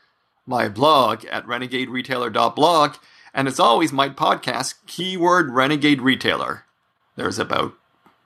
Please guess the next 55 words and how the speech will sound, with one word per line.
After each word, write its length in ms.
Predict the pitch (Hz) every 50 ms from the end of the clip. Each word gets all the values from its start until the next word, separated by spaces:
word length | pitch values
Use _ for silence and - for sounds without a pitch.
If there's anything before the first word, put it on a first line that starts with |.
| _ _ _ _ _ _
there's 180 | - - 160 156
about 280 | 139 101 104 101 -
eleven 320 | 76 - - - - - 170
or 80 | -
twelve 260 | - - 269 - -
podcasts, 520 | - 196 - - 196 - - 87 - - 80
I 40 | 98
believe, 300 | 101 - 104 92 85 92
on 120 | - -
there 120 | - -
right 220 | - - - - -
now. 240 | - - - - - - - - - -
So 120 | - 175 180
we're 100 | 175 175
moving 300 | 175 208 220 214 226 214
ahead. 360 | 185 196 214 190 139 107 - - _ _ _
You 120 | 117 110
could 160 | - 117 98
download 440 | - 160 165 175 180 180 180 180 170
them, 140 | 170 170 165
you 80 | 147 139
could 140 | - 131
listen 240 | 135 147 147 - 147
to 100 | 139 147
them, 220 | 143 139 135 131 110
do 160 | - 113 110
as 140 | 113 113 -
you 80 | 101 98
please. 340 | - 113 - - - - - - - - -
But 160 | - 127 107
the 80 | - 135
most 380 | 131 151 160 165 165 160 - 165
important 480 | 147 - - 156 151 147 165 151 139
part, 220 | - 147 151 135 117
what 100 | 151 139
I'm 140 | 139 143
asking 400 | 147 147 151 - - - 147 123
everyone 360 | - - 147 147 147 151 151 143
out 180 | 143 143 143
there 180 | - 147 151 151
is 100 | 143 -
to 100 | - -
please 320 | 127 - 151 156 156 151
share. 500 | - - - 160 151 156 151 131 113 - - - - _ _ _ _ _ _ _ _ _ _ _ _ _ _ _ _ _ _ _ _ _ _ _ _ _ _ _ _ _ _ _ _ _ _
Tell 180 | - 143 139 156
your 120 | 156 151
friends, 500 | 143 - - 156 156 151 151 139 120 110
your 100 | 117 123
neighbors, 560 | 127 135 143 156 156 139 135 127 117 113 113 120
your 80 | 120
butcher, 400 | 117 127 151 156 147 - 139 127
your 160 | 113 110 110
rabbi, 400 | 110 123 135 139 139 127 131 123
your 160 | 120 117 117 117
priest. 560 | - - 135 131 117 104 - - - -